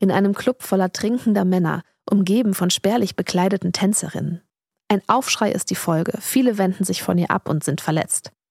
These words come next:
So ein Verhalten ist natürlich verpönt, darf überhaupt nicht sein. Sister Rosetta Tharpe sieht das aber anders. Sie singt weiterhin Gospel in der Kirche und nachts weltliche,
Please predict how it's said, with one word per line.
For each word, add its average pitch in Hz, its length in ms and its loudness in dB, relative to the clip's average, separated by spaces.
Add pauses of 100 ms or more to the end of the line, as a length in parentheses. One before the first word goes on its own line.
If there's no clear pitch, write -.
(260)
So 214 140 2
ein 247 140 2
Verhalten 196 520 2
ist 185 140 0
natürlich 180 400 0
verpönt, - 640 -2
darf 202 160 2
überhaupt 190 500 0
nicht 247 200 0
sein. - 360 -2 (800)
Sister 247 380 2
Rosetta 185 300 0
Tharpe 180 360 -2
sieht - 140 -6
das 220 140 0
aber - 240 -2
anders. - 500 -4 (320)
Sie 214 60 2
singt 226 260 2
weiterhin 240 380 2
Gospel 185 340 0
in 180 60 2
der 175 100 2
Kirche 247 460 0
und 165 160 -2
nachts 233 340 -2
weltliche, 185 540 -2